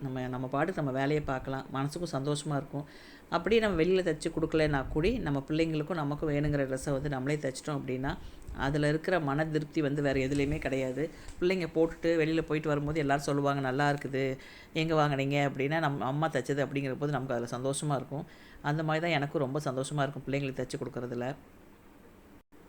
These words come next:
இது வந்து சமையல் மட்டும்தான் இந்த சேனல் நான் இது வரைக்கும் நான் வந்து போட்டுட்ருக்கிறேன். ஒரு சிலர் வந்து என்கிட்ட வந்து தையல் போட சொல்லி சொன்னாங்க. என் ஃப்ரெண்ட்ஸே சொன்னாங்க, "இந்த மாதிரி இதுலயே நீ தையலும் போடு" அப்படின்னு. நான் இன்னொரு தையல் சேனல் ஒண்ணு ஆரம்பிச்சிருக்கிறேன்.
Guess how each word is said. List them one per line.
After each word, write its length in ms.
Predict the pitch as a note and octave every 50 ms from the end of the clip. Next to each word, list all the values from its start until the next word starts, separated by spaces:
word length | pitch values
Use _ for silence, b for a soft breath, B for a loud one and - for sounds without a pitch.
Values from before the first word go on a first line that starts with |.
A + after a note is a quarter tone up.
| - -
இது 240 | - F#3 G3+ A3 A#3+ B3
வந்து 220 | A#3 F3+ E3+ F#3
சமையல் 480 | G3 - E3 D3 D3 D#3+ F3+ F#3+ G3 F#3+
மட்டும்தான் 440 | F3 D#3 D3+ - E3+ E3 F#3 F#3 F3
இந்த 120 | D#3+ D3+ C#3+
சேனல் 360 | - D3+ C#3+ C#3+ D#3 D#3+ D#3+
நான் 200 | D#3 C#3+ C3 C3
இது 100 | C#3 D3
வரைக்கும் 460 | D3 C#3 C#3+ C#3+ D3 - F#3 F3 D#3+
நான் 180 | C#3+ C3+ C3 B2+
வந்து 220 | B2+ B2+ C3+ C#3+ D3 C#3 C3+ C3+
போட்டுட்ருக்கிறேன். 680 | - C#3+ C#3+ D3 D3+ C3+ B2 A2+ - B2 B2+ C3+ F3+ F#3 B B B B B B B B - -
ஒரு 180 | E3 E3+ F#3 F#3+
சிலர் 260 | - G3+ G3 G3+ G3+
வந்து 200 | F#3 F3 F3+ F#3
என்கிட்ட 280 | F3+ D#3+ D#3+ D3+ D3 D3+
வந்து 260 | D3 D3 C#3+ D#3 F3 F3+ F3
தையல் 380 | E3+ D#3+ D#3 E3 F3+ F#3+ G3 F3+
போட 180 | - D3+ C3+ C#3
சொல்லி 220 | - D3+ D3+ D#3+
சொன்னாங்க. 340 | D#3 D#3+ C#3+ C#3 C3+ C#3 C3
என் 180 | C3+ C#3 C#3
ஃப்ரெண்ட்ஸே 360 | C#3+ D3+ C#3+ D#3 E3 E3 F#3 F#3
சொன்னாங்க, 360 | F3 F3 D3+ D3 C#3+ C#3 C3+
"இந்த 160 | C3 C3+ C3
மாதிரி 200 | C3 C3+ C#3+ D#3 D3
இதுலயே 320 | C#3 C#3+ C#3 C#3 C#3+ D#3 E3
நீ 100 | D#3 C#3+
தையலும் 440 | C3+ - C3 C3 C#3 D3 D3+ D#3+ D3+
போடு" 240 | D3 C3+ C3 C3 C#3
அப்படின்னு. 380 | C#3 C3 C3 C3 B2+ B2+ C#3 D#3 - - B B B B B B
நான் 200 | - F3+ E3+ E3
இன்னொரு 280 | E3+ E3 F3 F#3+ F#3 F3
தையல் 300 | - E3+ D#3+ F3 G3+ G#3+
சேனல் 280 | G#3 - F3 E3+ D#3+ D3+
ஒண்ணு 120 | C#3+ C3+
ஆரம்பிச்சிருக்கிறேன். 720 | B2+ C3+ D3 E3+ E3 D#3 - C#3+ C3+ - C#3 B2+ C3 C#3+